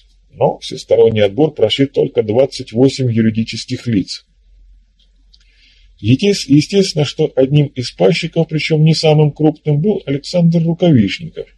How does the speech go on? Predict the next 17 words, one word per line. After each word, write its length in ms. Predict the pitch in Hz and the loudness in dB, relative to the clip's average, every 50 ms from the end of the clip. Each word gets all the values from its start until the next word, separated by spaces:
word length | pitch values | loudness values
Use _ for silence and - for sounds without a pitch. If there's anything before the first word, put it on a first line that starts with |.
| _ _ _ _ _ _ _ _ _ _ _ _ | _ _ _ _ _ _ _ _ _ _ _ _
Но, 140 | - 104 110 | -4 -4 -4
несмотря 480 | - - 95 - - 95 95 113 110 104 | -4 -6 -12 -10 -8 -6 -4 -2 0 0
на 80 | 95 | -2
строгий 320 | 95 - - 110 107 107 104 | -2 -4 -4 -4 -4 -4 -4
фильтр, 340 | 98 - 160 170 - - - | -8 -6 -8 -8 -8 -8 -8
блокирующий 600 | 110 113 120 127 - 131 135 127 123 117 - 127 | -6 -4 -4 -2 0 2 2 4 2 2 0 -2
пакет 380 | 127 - 113 113 - 113 113 - | 0 0 0 0 0 -4 -2 -2
акций 280 | 190 185 - - - 123 | -2 -2 -2 -2 0 0
остался 460 | 120 - - - - 156 - 147 135 | 0 0 0 -2 -2 0 -2 -4 -4
за 140 | 131 151 147 | -4 -4 -4
государством, 840 | 151 143 - 139 131 107 110 107 104 98 - - 104 101 98 - _ _ _ _ _ _ _ _ _ _ _ _ _ _ _ _ _ _ _ | -4 -6 -6 -4 0 2 4 4 4 2 0 -4 -4 -4 -4 -6 _ _ _ _ _ _ _ _ _ _ _ _ _ _ _ _ _ _ _
и 60 | - | -18
председателем 680 | 90 - 98 - - 110 101 127 139 - 120 98 95 92 | -16 -14 -12 -10 -6 0 2 2 2 2 0 -2 -2 0
был 160 | 98 98 95 | 2 2 2
назначен 540 | 90 90 92 120 147 156 - - 143 131 - | 2 2 2 2 0 0 0 -2 -6 -6 -8
цесаревич 580 | - 101 - - 101 120 127 123 120 - - | -10 -8 -4 -2 0 2 2 2 0 -2 -8
Николай, 520 | 123 123 - 131 127 113 98 87 80 - | -10 -4 0 2 4 4 4 2 0 -2